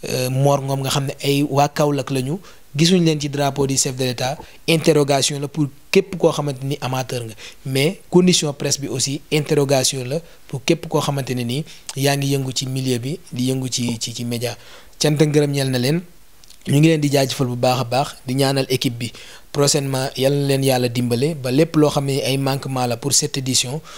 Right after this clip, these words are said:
suñ borom dindi ko ba ñu mën a am une satisfaction totale ci organisation bi nga xam ne moom la ñuy dëgmal en deux mille vingt-deux. Donc, euh, merci beaucoup encore une fois, ñuy féliciter suñu waa dëkk, waa Diourbel.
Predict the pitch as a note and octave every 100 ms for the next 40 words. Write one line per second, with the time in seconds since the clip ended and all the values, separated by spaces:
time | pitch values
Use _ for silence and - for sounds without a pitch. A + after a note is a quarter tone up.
0 | - - D#3 C3+ C3+ C3+ B2+ C#3+ C3+ C3+
1 | C#3 C3+ C3+ C3+ C3+ C3+ A#2 B2+ B2+ B2
2 | A#2+ C3+ C3 - B2+ C3+ B2 C#3 C3+ C3+
3 | A2 C3+ C3+ B2 B2+ A#2 C3+ B2 C3 A#2+
4 | B2+ B2 B2 B2 B2+ B2+ B2+ A#2+ B2+ A#2
5 | A#2+ B2+ B2 A#2 A#2 A2+ A#2 - - -
6 | - - A#2+ C#3+ C3+ C#3 C3 B2 C#3+ D3+
7 | E3 C#3+ C#3+ D#3 D3 D3 D3+ D3+ - C#3+
8 | D3 D3 B2+ D3+ D3 - D3 C3 C#3+ C3
9 | B2 C3+ - C3 A#2+ B2 A#2+ D3+